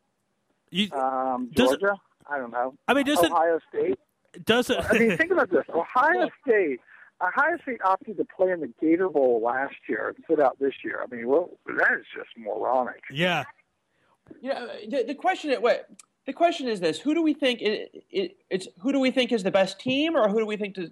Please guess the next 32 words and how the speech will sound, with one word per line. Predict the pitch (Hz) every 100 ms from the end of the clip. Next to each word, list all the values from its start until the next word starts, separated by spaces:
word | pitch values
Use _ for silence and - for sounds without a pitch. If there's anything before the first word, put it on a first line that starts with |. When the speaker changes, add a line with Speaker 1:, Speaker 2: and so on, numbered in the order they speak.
| -
Speaker 3:
deserves | 165 180 175
to | 156
be | 165
number | 156 135
two? | - 135 110 120 _ _ _ _ _
You | 311
know, | 285
I | 269
think | 294 269
Alabama | 262 247 233 233 226
could | 226 220
be. | 220
You | 247
know, | 196
I | 170
think | 240 214
we | 202
all | 190 185
agree | 175 220
probably | - 175 214 202 139 139
Alabama | 165 165 175 165 156
on |
a | 143
neutral | 160 165 180 147
field | - 175 156
beats | 156 143 147 - _ _ _ _ _ _ _ _ -
anybody, | 226 220 139 139 143
but | 151 151 151
it | 196 196
just, | 254 -
it | 175 - 208
just | 262 -